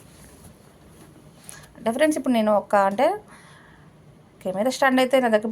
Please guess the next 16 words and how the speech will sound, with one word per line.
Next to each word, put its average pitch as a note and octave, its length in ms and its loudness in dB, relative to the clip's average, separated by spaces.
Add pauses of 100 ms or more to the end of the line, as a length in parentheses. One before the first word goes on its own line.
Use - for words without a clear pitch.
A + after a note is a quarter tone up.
(120)
ప్రజెంట్ G#3+ 320 0
లేదండి. G3+ 260 2 (100)
So, B3+ 100 0 (220)
ఒక G3 200 0
హ్యాండ్‌తో G#3 260 -2 (240)
రావేస్తున్నాను G3+ 540 0
కాబట్టి A3 240 -4
కొంచెం B3 200 2
రైటింగ్ G3 320 -2
అనేది F#3+ 280 -2 (600)
కొంచెం G#3 320 0 (380)
అడ్జస్టబుల్‌గా G3 540 -4
లేదు. F#3+ 180 -2 (140)
So, A3 80 2 (140)
ఫ్రెండ్స్, C4+ 280 -2 (640)
కొంచెం F#3+ 300 -6